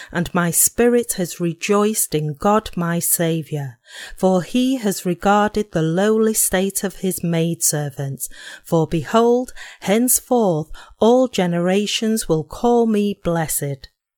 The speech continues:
She foresaw that all generations would call her blessed. Because Mary praised the Lord with her soul and received God's word, she was able to enjoy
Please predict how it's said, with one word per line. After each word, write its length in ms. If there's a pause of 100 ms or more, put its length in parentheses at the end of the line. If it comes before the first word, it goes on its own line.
(520)
She 240
foresaw 800
that 260 (100)
all 220
generations 920
would 180
call 320
her 260
blessed. 680 (600)
Because 480
Mary 400
praised 520
the 80
Lord 400
with 180
her 240
soul 600 (220)
and 200
received 540
God's 380
word, 400 (240)
she 280
was 220
able 320
to 200
enjoy 520